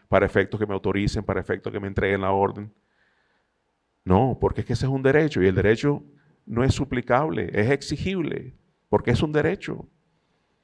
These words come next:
Y a veces se nos olvida eso. Pero aquí estamos nosotros para los que sufren de amnesia condicionada y selectiva, recordarles que eso no es así.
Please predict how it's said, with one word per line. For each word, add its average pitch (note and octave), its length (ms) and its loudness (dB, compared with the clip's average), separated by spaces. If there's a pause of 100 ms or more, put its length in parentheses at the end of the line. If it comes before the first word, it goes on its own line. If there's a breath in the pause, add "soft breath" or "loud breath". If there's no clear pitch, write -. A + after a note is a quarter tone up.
(880)
Y - 100 2
a G#2 60 6
veces B2+ 240 6
se C3+ 80 2
nos A#2 120 0
olvida A#2+ 360 4
eso. D3+ 300 0 (2250)
Pero C3+ 200 4
aquí A#2 100 0
estamos A#2+ 260 2
nosotros A2 340 0
para F#2 440 0 (440)
los - 180 4
que F#2 120 0
sufren A#2 340 4
de A#2 60 2
amnesia A2 380 -2
condicionada G2+ 760 0 (220 soft breath)
y - 80 0
selectiva, G#2+ 640 4 (120)
recordarles F#2 580 2
que F#2 80 0
eso F#2 140 0
no G2 80 2
es F2+ 60 2
así. - 260 -6